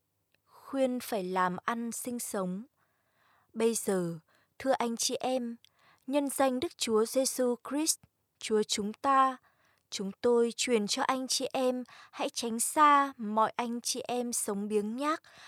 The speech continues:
và không giữ theo truyền thống anh chị em đã nhận từ chúng tôi. Vì chính anh chị em đã biết anh chị em cần phải theo gương chúng tôi như thế nào, vì khi sống giữa anh chị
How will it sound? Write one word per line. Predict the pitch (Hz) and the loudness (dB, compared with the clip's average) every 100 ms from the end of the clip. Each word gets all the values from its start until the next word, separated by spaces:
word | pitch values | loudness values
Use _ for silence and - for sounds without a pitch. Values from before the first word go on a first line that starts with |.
| - - | -20 -2
và | 220 190 170 | 4 6 6
không | - 262 247 | 2 -4 -4
giữ | - 247 302 | -2 -2 -2
theo | - 262 | -4 -4
truyền | 240 - 196 | -2 -2 -2
thống | 180 196 180 214 - | -2 -6 -4 -6 -6
anh | 254 233 | -6 -4
chị | - 254 | -4 -4
em | 240 233 233 - - - | -4 -4 -4 -10 -20 -12
đã | 208 226 | -4 -2
nhận | 247 247 - _ | 0 0 0 _
từ | 208 190 | -4 -4
chúng | - 190 202 | -6 -8 -6
tôi. | - 254 247 233 - _ _ _ _ | 2 4 4 0 -8 _ _ _ _
Vì | 208 185 | -8 -6
chính | - 190 208 | -4 -4 -4
anh | - 247 247 | -4 -4 -4
chị | - - | -4 -2
em | 240 233 226 | -2 -2 -2
đã | 226 | -4
biết | 226 262 359 _ _ _ _ | -2 -4 -4 _ _ _ _
anh | - 233 226 | -2 0 0
chị | - | -2
em | 254 233 240 226 | -2 0 0 -2
cần | 226 240 | -4 -2
phải | 202 - 226 | -2 0 0
theo | - 254 277 | 0 -4 -2
gương | 262 285 285 | 0 -2 -2
chúng | - 202 | -2 -4
tôi | 208 - 269 262 | -2 4 4 4
như | 254 262 | 0 -6
thế | - 208 | -4 -4
nào, | 208 233 220 185 170 - - - - | -2 0 2 2 -2 -10 -20 -20 -20
vì | 196 208 190 | -6 -2 -2
khi | 185 262 | -2 0
sống | 247 - 208 202 247 | 0 2 0 -2 -4
giữa | - 269 | -2 0
anh | 294 247 | -2 -2
chị | - 262 | -4 -4